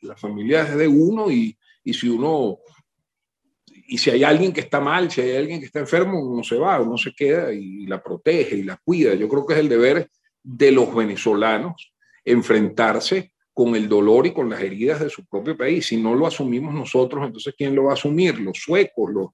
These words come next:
Este, es más, te confieso, aunque esto suene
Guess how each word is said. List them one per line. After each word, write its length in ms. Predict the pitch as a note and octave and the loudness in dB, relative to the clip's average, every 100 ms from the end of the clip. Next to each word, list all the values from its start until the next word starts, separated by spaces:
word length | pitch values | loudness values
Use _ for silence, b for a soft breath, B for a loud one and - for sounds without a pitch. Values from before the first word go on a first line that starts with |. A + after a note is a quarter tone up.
| B B F3+ F3+ _ | B B -18 -20 _
Este, 760 | A2 - - A2 G#2 G2+ G2 - _ _ _ _ _ | -4 -4 0 4 6 6 2 -6 _ _ _ _ _
es 160 | D3+ C3+ | -2 2
más, 320 | G3+ C#3+ - | 2 0 -4
te 120 | - | -4
confieso, 760 | B2+ A#2+ C#3+ D3 D3 G#3 B2+ - _ b b _ _ - | -2 0 2 2 6 6 4 0 _ b b _ _ -6
aunque 240 | G#2 A#2 | -4 -4
esto 140 | - | -4
suene 440 | D#3+ E3+ F3 E3+ | -4 -2 -2 -4